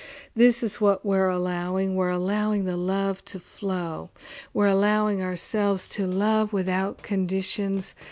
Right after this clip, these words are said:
and we're welcoming love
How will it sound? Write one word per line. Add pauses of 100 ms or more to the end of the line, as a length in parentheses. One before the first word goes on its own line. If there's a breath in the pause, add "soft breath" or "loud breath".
(220 loud breath)
and
we're
welcoming (100)
love